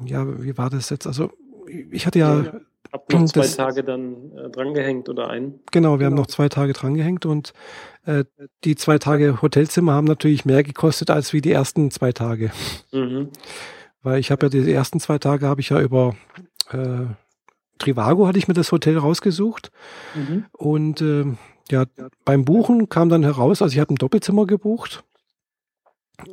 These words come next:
Speaker 1: weil ich gedacht habe, klar, ein Doppelzimmer für zu zweit ist einfach billiger als wie zwei Einzelzimmer. Und, äh, ja,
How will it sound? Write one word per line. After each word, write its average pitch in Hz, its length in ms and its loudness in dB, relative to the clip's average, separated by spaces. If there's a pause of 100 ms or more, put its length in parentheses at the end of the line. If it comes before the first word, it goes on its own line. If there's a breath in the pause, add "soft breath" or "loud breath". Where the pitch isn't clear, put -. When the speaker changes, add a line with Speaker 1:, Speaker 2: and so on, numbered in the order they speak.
(120)
Speaker 1:
weil 147 220 -2
ich 135 60 2
gedacht 147 260 0
habe, 135 180 4
klar, 131 180 0
ein 135 80 2
Doppelzimmer 147 560 0 (420)
für 156 200 -8
zu - 140 -4
zweit 135 340 0
ist - 100 -4
einfach 143 380 0 (140)
billiger 151 320 4
als 147 160 0
wie 147 80 2
zwei 127 160 0
Einzelzimmer. 170 540 0 (1080 loud breath)
Und, 151 600 0
äh, 151 320 2 (800 soft breath)
ja, 127 240 2